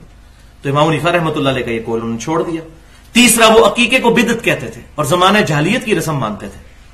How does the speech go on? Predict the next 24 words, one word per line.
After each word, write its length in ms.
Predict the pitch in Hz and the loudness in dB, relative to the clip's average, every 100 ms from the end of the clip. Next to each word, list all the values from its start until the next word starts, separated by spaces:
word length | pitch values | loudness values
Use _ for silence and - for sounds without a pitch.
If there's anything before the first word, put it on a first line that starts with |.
| - - - - | -20 -20 -20 -6
लेकिन 220 | 135 156 | -4 -2
अल्हम्दुलिल्लाह 500 | 160 147 165 156 156 | -2 -2 -2 0 0
बरेलवी 440 | 151 151 165 175 175 | 0 0 0 0 0
हों, 240 | 165 156 | 0 0
देवबंदी 400 | 147 139 151 160 | 0 -2 -2 -2
हों, 100 | 160 | 0
अहले 140 | 151 | 0
हदीस 240 | 143 156 151 | 0 -4 -4
हों, 120 | 131 | -4
आज 160 | 131 123 | -2 -4
सब 280 | - 208 208 | 0 0 0
अकीका 340 | 151 143 151 | -6 -6 -6
करते 300 | 139 135 147 | -6 -6 -6
हैं। 120 | 156 | -6
बुखारी 280 | 151 127 131 | -6 -2 -2
में 160 | 139 135 | -2 -6
पूरा 140 | 139 | -6
चैप्टर 300 | 139 - - | -4 -6 -6
है 60 | 196 | -8
किताबुल 360 | 156 147 147 | -4 -4 -2
अकीका 300 | 143 147 147 | -4 -6 -6
के 120 | 147 143 | -6 -2
बारे 220 | 135 143 | 0 0
में, 200 | 143 | -6